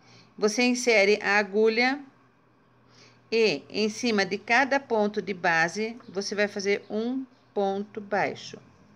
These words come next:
Até você chegar na outra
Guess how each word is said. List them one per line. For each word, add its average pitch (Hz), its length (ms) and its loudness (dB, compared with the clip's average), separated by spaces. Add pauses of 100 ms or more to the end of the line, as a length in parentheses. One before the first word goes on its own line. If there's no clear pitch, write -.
(840)
Até 226 720 2 (800)
você 208 360 0
chegar 202 680 0 (1080)
na 208 300 2
outra 202 720 2